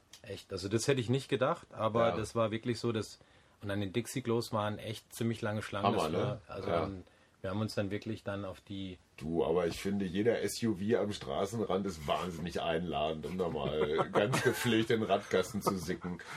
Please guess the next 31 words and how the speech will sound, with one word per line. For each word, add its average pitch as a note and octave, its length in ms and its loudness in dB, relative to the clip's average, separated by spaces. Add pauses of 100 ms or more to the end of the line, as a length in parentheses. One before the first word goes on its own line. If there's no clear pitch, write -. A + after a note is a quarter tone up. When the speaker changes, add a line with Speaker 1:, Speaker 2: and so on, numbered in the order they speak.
(320)
Speaker 2:
Aber E3 440 6
jetzt, D3 380 2
jetzt C3 300 2
nochmal, A#2+ 420 4
wo C#3 140 0
wir C#3 100 6
gerade B2 240 2
über B2 140 4
Verpflegung B2 600 2
reden, F#2 220 2
ist F#2+ 100 -2
ja G#2 100 4
eigentlich A#2 180 -2
dein A2+ 160 6
Lieblingsthema, D2+ 760 -2
ne? E3 220 4
Speaker 1:
Ja. D#3 40 -2
Speaker 2:
Schnitzel D3 460 -2
unterwegs, A#2+ 720 2 (280)
bisschen A2 280 0
Speaker 1:
Nein. F#2+ 140 4
Speaker 2:
unpassend. D#3 600 -2
Speaker 1:
Haxe F#2 260 -4
auch F#2+ 120 -6
nicht. A2+ 200 -6
Speaker 2:
Was - 160 4
hast B2 180 0
du B2 60 -6
zu - 160 -4
dir D3+ 200 2
genommen? F3+ 400 -2